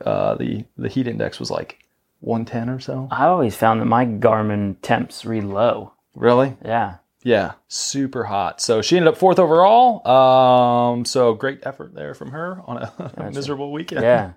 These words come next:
Speaker 2: Uh, I got another one. Uh, Liz Hall, who someday we'll have her on the couch.
Speaker 1: Mm-hmm.
Speaker 2: Um, she ran her fastest mile. Sp-, we have a, a, a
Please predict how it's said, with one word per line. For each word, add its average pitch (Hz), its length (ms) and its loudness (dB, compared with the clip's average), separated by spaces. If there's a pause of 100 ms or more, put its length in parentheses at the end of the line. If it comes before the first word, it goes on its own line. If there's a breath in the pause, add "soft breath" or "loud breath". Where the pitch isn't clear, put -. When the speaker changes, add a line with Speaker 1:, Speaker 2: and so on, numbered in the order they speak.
(680 loud breath)
Speaker 2:
Uh, 123 60 0
I 127 260 4
got 151 100 2
another 135 240 4
one. 113 240 -2
Uh, 120 240 2 (100)
Liz 131 300 0
Hall, 120 420 2 (100)
who 107 360 -10 (580)
someday 123 380 0
we'll 104 160 -4
have 104 160 0
her 104 100 -8
on 101 100 -8
the 98 60 -12
couch. 110 340 -8 (300)
Speaker 1:
Mm-hmm. 127 140 -8
Speaker 2:
Um, 110 600 2 (540)
she 131 640 2 (380)
ran 127 260 -4
her 120 120 -4
fastest 120 520 0
mile. 117 240 -4
Sp-, - 160 -16
we 156 140 0
have 139 140 4
a, 113 580 2 (160)
a, - 40 -20
a 98 160 -16